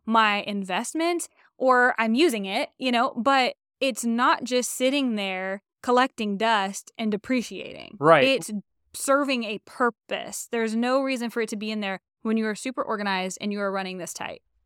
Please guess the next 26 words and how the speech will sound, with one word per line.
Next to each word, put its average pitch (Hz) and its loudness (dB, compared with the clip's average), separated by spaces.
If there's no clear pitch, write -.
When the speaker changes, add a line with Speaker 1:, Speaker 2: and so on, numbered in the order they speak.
Speaker 2:
And 139 2
when 170 6
you 165 4
know 151 4
your 175 4
s-, 151 0
numbers 143 4
so 147 4
well 131 4
and 123 -6
everything's 147 2
predictable, 127 -2
you 123 0
don't 143 0
need 147 -2
more 107 -2
than 104 -4
a 101 -4
hundred 104 -4
dollars 104 2
in 107 -6
the 107 -6
bank 120 -4
because 135 -4
you 147 -2
know 135 2